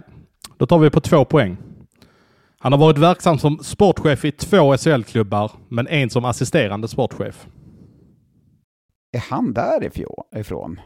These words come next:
Speaker 2: Det, det visste jag inte. Men har han spelat där? Mm. Ja, jag kommer ge ett, jag kommer avge ett svar här.
Speaker 1: Mm.
Speaker 2: Jag skriver ner.
Speaker 1: Ja, på två poäng har jag fått ett svar från Sanny och, eh, jag ser på lappen att han har skrivit rätt svar och då tar vi på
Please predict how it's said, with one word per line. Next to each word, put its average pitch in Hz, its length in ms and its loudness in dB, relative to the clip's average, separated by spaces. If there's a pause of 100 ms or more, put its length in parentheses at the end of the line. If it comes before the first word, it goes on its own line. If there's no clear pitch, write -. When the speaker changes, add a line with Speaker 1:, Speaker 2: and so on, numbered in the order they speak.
(140)
Speaker 2:
Det, 120 100 -6
det 131 200 -6
visste 151 280 -6
jag 165 60 -2
inte. - 320 -10 (400)
Men 113 120 -4
har 123 80 2
han 127 100 2
spelat 151 680 -4
där? 50 380 -8 (800)
Mm. 143 460 0
Ja, 135 120 4
jag 151 100 4
kommer 156 160 2
ge 147 80 2
ett, 139 200 -2
jag 143 140 0
kommer 139 260 -4
avge 120 580 -2
ett - 400 -6 (120)
svar 92 720 -2
här. 71 280 -10 (920)
Speaker 1:
Mm. 117 280 -6 (580)
Speaker 2:
Jag 101 140 -14
skriver 104 260 -6
ner. 131 300 -2 (1900)
Speaker 1:
Ja, 113 120 0
på - 100 -2
två 139 240 4
poäng 147 280 4
har 135 80 4
jag 123 100 2
fått 135 200 2
ett 123 100 0
svar 143 240 4
från 131 140 2
Sanny 127 420 2
och, 131 320 0
eh, 120 60 4
jag 113 160 2
ser 123 180 0
på - 100 0
lappen 120 340 0
att 110 120 0
han 110 120 2
har 113 80 2
skrivit 123 340 2
rätt 135 380 4
svar 123 640 4
och 123 240 -2
då 135 80 0
tar 147 180 2
vi 135 120 0
på 127 220 -2